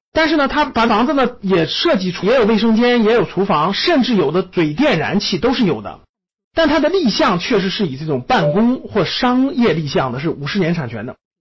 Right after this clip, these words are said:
这种情况呢，就造成了，特别是在北京啊，过去的量还是挺多的，有量比较大的商住房，可以叫做商住两用房。但其实啊，在好多年前，商住房已经被不批了，就建委已经不批了。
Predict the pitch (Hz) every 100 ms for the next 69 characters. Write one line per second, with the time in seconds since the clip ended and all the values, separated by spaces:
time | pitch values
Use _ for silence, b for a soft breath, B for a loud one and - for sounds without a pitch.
0 | _ _ _ 370 285 240 269 254 208 220
1 | - 277 180 143 151 143 311 - 240 240
2 | 180 117 123 175 147 127 - 277 269 247
3 | 233 240 156 175 - 117 131 156 131 -
4 | _ _ 180 175 202 285 170 226 214 139
5 | - 320 214 147 - - 220 214 214 147
6 | 104 - - _ _ _ _ - 233 247
7 | 220 180 170 - 285 294 262 185 127 143
8 | 151 110 - - _ _ _ _ _ -
9 | 311 208 226 330 - 180 247 170 - 269
10 | 220 175 170 302 247 320 170 220 - -
11 | - 349 392 403 254 165 147 180 151 185
12 | 226 247 160 240 202 - 320 156 - 185
13 | 220 285 170 233 131 170 185 - 202 139